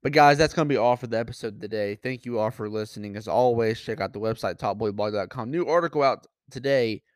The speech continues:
on why I think D J Wagner could have a Zion Wi-, Williamson, Wi-, Williamson type impact in college basketball.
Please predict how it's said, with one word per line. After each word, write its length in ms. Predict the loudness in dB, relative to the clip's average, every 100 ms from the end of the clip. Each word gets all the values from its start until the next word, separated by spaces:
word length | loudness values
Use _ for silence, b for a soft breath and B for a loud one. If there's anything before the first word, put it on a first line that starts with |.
| _ _ _ -10
on 120 | -4
why 200 | 0 2
I 140 | 0
think 240 | -2 -6 -6
D 100 | -6
J 180 | -2 0
Wagner 560 | 0 0 -2 -6 -12 _ _ -10
could 100 | -4
have 200 | -2 -4
a 80 |
Zion 320 | -2 -2 -2 -2
Wi-, 180 | -4 -2
Williamson, 600 | 0 0 -2 -8 -12 -14 -14
Wi-, 240 | -10 -8
Williamson 840 | 2 4 6 2 -4 -12 -12 -12 -14 _ _ _ _ 0
type 300 | 4 4 2
impact 440 | -6 -2 0 0 -4
in 80 |
college 320 | -6 -6 -6 -4
basketball. 640 | -4 -6 -10 -6 -6